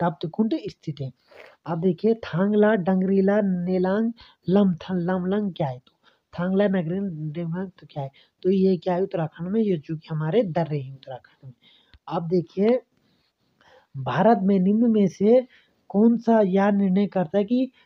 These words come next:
विधायक धन विधायक है या नहीं, भारत में कौन निर्णय करता है कि विधायक धन विधायक है नहीं, तो इसका हमारा राइट आंसर हो जाएगा एटी, एटी सिक्स का राइट आंसर हो जाएगा, जो कि हमारा,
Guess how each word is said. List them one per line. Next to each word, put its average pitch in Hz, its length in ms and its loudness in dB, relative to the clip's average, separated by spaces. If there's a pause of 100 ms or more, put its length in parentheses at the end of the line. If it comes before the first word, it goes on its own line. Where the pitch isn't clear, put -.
(160)
विधायक 185 420 2
धन 175 200 -2
विधायक 175 460 -2
है 196 100 2
या 202 160 2
नहीं, 143 220 -4 (500)
भारत 196 260 -2
में 202 80 -6
कौन 208 260 0
निर्णय 185 460 0
करता 170 240 -6
है 214 40 0
कि 220 120 -4
विधायक 170 360 -4
धन 165 200 -6
विधायक 170 380 -6
है 214 60 -2
नहीं, 180 140 -2 (400)
तो 214 100 2
इसका 208 260 -2
हमारा 196 300 2
राइट 196 340 0
आंसर 180 320 -2
हो 185 80 0
जाएगा 160 280 -4
एटी, 180 320 -6 (560)
एटी 180 240 0
सिक्स - 240 -18
का - 140 -2
राइट 185 300 0
आंसर 160 280 -4
हो 160 100 -4
जाएगा, 156 260 -4
जो 165 120 -6
कि 160 140 -12
हमारा, 156 300 -2